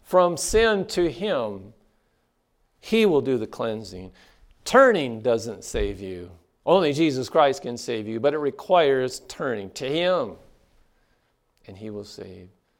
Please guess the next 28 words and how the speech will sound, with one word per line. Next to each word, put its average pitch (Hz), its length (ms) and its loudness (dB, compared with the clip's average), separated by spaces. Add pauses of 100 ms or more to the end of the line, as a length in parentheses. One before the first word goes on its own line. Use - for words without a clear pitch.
(220)
Repent 165 520 -8
and 104 180 -12
be 131 380 -8
converted, 117 920 -6 (1000)
and 101 80 -20
your 95 80 -16
sins 85 400 -12
shall 98 160 -12
be 92 100 -16
blotted 90 460 -10
out. 90 340 -12 (380)
As 113 180 -6
Christians, 101 800 -12 (1900)
it's, - 200 -20
it's, - 220 -20 (100)
it's - 200 -20
time 107 440 -10
to, - 120 -20
to - 1700 -20
take 151 280 -14
a 87 60 -14
stand 104 760 -14 (280)
and 95 100 -20
be 123 220 -12
unashamed 92 840 -16
of 87 160 -16
the 90 80 -16
Lord. 87 380 -16